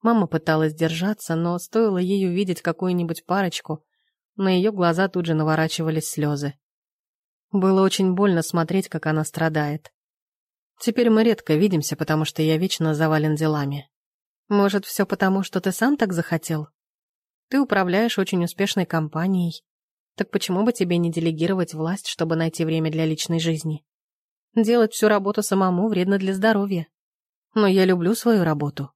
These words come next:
нахмурился Люк. Но, может, тебе нравятся и другие вещи? Но как ты узнаешь об этом, если не выделишь для них время? Ладно, мисс Харт. У нас еще есть несколько дней в запасе, чтобы вы научили меня расслабляться.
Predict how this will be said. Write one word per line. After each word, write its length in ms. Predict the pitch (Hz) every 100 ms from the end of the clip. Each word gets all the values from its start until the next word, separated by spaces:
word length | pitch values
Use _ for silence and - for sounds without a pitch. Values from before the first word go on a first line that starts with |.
| _ -
нахмурился 680 | 180 165 160 156 147 165
Люк. 300 | 151 143 - _ _ _ _ _
Но, 180 | 226 214
может, 340 | 202 208 208 -
тебе 240 | 190 196
нравятся 420 | 202 202 202 -
и 80 | 196
другие 480 | 190 185 170 247 269
вещи? 480 | 196 170 - 156 - _ _ _ _ _ _ -
Но 180 | 233
как 240 | 226 214 -
ты 80 | 190
узнаешь 440 | 190 240 262 -
об 120 | 175
этом, 220 | 175 175
если 240 | 180 175 180
не 160 | 185
выделишь 380 | 185 226 175 165
для 140 | 170 185
них 240 | 226 -
время? 420 | 220 180 147 143 _ _ _ _ _ 240
Ладно, 460 | 226 208 160 147
мисс 220 | 151 147
Харт. 380 | - 151 - - _ _ _ _ -
У 80 |
нас 240 | 277 254 247
еще 200 | 233 247
есть 360 | 208 165 -
несколько 480 | 170 165 - 160 170
дней 180 | 160 160
в 40 |
запасе, 440 | 147 147 160 240 254
чтобы 320 | - 175 160
вы 100 | 156
научили 420 | 151 151 - 151
меня 260 | 208 214 180
расслабляться. 720 | 170 170 156 147 143 -